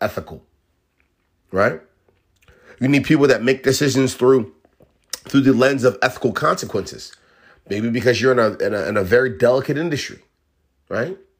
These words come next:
You may see that in the marijuana business, for example. Maybe based off where you've been, and I could probably say Beyond Brands right now, where, where you need a few people that's used to and has a background of readjusting,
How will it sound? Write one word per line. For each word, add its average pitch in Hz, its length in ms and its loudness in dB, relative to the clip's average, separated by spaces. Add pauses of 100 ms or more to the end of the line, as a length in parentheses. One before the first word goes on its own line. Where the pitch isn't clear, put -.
(180)
You 104 100 -10
may 101 140 -6
see 120 220 -6
that 120 180 4
in 127 60 -4
the 127 80 -2
marijuana 110 520 -2
business, 82 320 -16
for 76 200 -14
example. - 340 -20 (1600)
Maybe 143 240 4
based 143 320 0
off 127 160 0
where 143 400 0 (880)
you've 120 240 -4
been, 143 360 0
and 110 280 -6 (240)
I 123 80 0
could - 180 -8
probably 139 300 0
say 139 160 -2
Beyond 123 340 0
Brands 131 300 0
right 135 160 0
now, 147 160 -2
where, 131 260 2
where 117 320 -8
you 151 100 -10
need 139 220 -4
a 131 80 2
few 151 220 -10
people 143 320 -4
that's 131 280 -2
used 151 380 -10
to 151 380 -4 (260)
and 131 100 -4
has 135 200 0
a 131 100 -2
background 135 560 -2
of 107 160 -4
readjusting, 127 800 -4